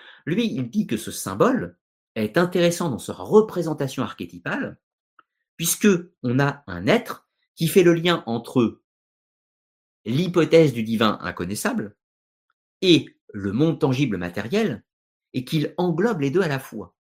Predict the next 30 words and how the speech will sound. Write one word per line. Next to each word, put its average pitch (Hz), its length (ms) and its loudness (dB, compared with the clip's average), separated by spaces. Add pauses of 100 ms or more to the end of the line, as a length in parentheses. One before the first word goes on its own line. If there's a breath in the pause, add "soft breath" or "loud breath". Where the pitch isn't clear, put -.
(300)
cet 104 180 -8
Abraxas, 90 520 -12 (120)
par - 160 -6
ses 151 160 -2
représentations. 143 720 -2 (560)
En 120 120 -4
soi, - 400 -2
si - 240 -8
on 117 100 -2
le 120 120 -2
met 135 200 0
de 104 100 -8
façon 107 260 -8
microcosmique 127 640 -4
à 90 60 -4
l'échelle 110 260 -4
de 101 80 -4
l'individu, 95 560 -6 (800)
le 82 160 -10
moi, 156 420 0 (1300)
mon 92 240 -8
inconscient, 110 580 0 (300)
composé 95 360 -4
de 82 80 -6
mon 85 160 -6
inconscient 95 420 -6
collectif - 680 -2 (380)
et 113 300 0
de - 180 -14
l'ombre, 143 520 2